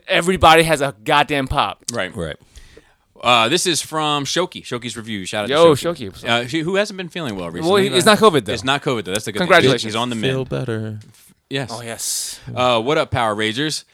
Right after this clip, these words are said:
Speaker 2: Hope this new week finds you all well. I haven't listened to last week yet. Uh, I'm a
Speaker 1: Oh, you're
Speaker 2: bad
Speaker 1: missing
Speaker 2: fan,
Speaker 1: out.
Speaker 2: but life and stupid illness get in the way. Quick question so you can get on with your day. Batman Day came and went. Hooray.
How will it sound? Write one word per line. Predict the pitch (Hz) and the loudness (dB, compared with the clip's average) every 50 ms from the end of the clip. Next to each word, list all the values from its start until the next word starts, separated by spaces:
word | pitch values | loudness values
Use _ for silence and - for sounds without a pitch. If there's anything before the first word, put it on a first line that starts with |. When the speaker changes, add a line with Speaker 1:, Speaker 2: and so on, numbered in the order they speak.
| _ _ - | _ _ -4
Speaker 2:
Hope | 151 170 151 | -4 -2 -2
this | 165 151 139 151 | -4 -6 -6 -6
new | 151 147 | -6 -8
week | 143 151 135 | -8 -8 -8
finds | - 143 143 151 143 143 | -6 -6 -4 -4 -6 -6
you | 143 143 | -4 -4
all | 139 135 127 | -2 -2 -2
well. | 110 95 90 87 | -4 -4 -4 -4
I | 90 104 | -4 -4
haven't | 127 143 147 139 | -4 -4 -4 -6
listened | 139 127 - 131 | -8 -10 -10 -10
to | 113 110 | -8 -6
last | 120 120 117 - | -6 -6 -6 -6
week | 123 120 98 110 | -10 -12 -10 -8
yet. | 113 123 139 - _ _ _ - | -6 -6 -6 -8 _ _ _ -12
Uh, | |
I'm | 104 104 98 101 - 104 | -10 -8 -8 -8 -8 -8
a | |
Speaker 1:
Oh, | 107 | -10
you're | 104 | -8
Speaker 2:
bad | 95 104 110 117 | -6 -4 -4 -4
Speaker 1:
missing | 117 117 131 147 | -4 -4 -4 -4
Speaker 2:
fan, | 156 - 131 131 131 | -2 -2 -2 -4 -6
Speaker 1:
out. | 117 | -8
Speaker 2:
but | 110 87 | -8 -6
life | 101 113 123 123 - | -4 -4 -4 -4 -6
and | 110 | -12
stupid | - - - 120 101 113 95 | -12 -12 -12 -12 -10 -10 -8
illness | 104 113 113 113 107 - | -8 -8 -8 -10 -10 -12
get | - 113 - | -14 -14 -14
in | 107 | -12
the | 98 | -12
way. | 92 85 76 76 - _ - - - _ _ _ | -12 -14 -14 -16 -20 _ -20 -20 -20 _ _ _
Quick | - 180 185 - | -6 -6 -6 -2
question | - 170 165 - - 180 175 165 | -2 -4 -4 -4 -6 -8 -8 -8
so | - 143 | -6 -6
you | 135 127 | -6 -8
can | - 123 | -8 -8
get | 110 127 127 | -8 -6 -6
on | 127 127 127 127 | -4 -4 -4 -6
with | 123 117 | -6 -8
your | 127 120 | -8 -8
day. | 104 101 85 78 76 | -6 -8 -8 -10 -10
Batman | 78 98 120 139 123 160 139 127 120 117 | -6 -4 -4 -4 -4 -6 -6 -6 -6 -6
Day | 107 107 107 107 104 104 | -4 -4 -4 -4 -4 -6
came | - - 110 113 117 117 | -8 -8 -8 -6 -6 -8
and | 113 107 | -8 -10
went. | 95 90 82 - _ | -10 -10 -12 -14 _
Hooray. | 104 107 101 98 90 80 76 - | -12 -8 -6 -6 -6 -8 -10 -14